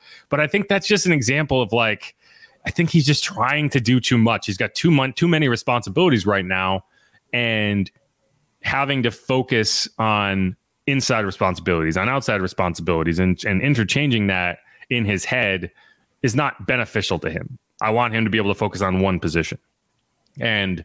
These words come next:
so, you know, if Paulson Adebo was able to get back, that's the case. And I think that will be helpful to him 'cause he did not have a great game.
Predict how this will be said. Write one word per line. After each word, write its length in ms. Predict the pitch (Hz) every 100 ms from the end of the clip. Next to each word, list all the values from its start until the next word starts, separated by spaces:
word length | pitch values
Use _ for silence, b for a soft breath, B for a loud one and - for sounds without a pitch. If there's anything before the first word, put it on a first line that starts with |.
| - B B B
so, 640 | - 110 101 95 90 90
you 80 | 123
know, 120 | 101
if 160 | 101 -
Paulson 280 | 113 107 113
Adebo 80 |
was 140 | 110 107
able 100 | 101
to 60 |
get 140 | 98 101
back, 220 | 104 104
that's 220 | 95 90
the 80 | -
case. 420 | 92 87 - - 90
And 180 | 110 98
I 80 | 98
think 220 | 113 92
that 180 | 98 101
will 140 | 98
be 140 | 90 92
helpful 360 | 87 95 -
to 80 | 87
him 160 | 92 82 B B B
'cause 120 | 131
he 100 | 170
did 120 | 175
not 180 | 151 135
have 140 | 131
a 40 | 120
great 260 | 113 107
game. 260 | 104 104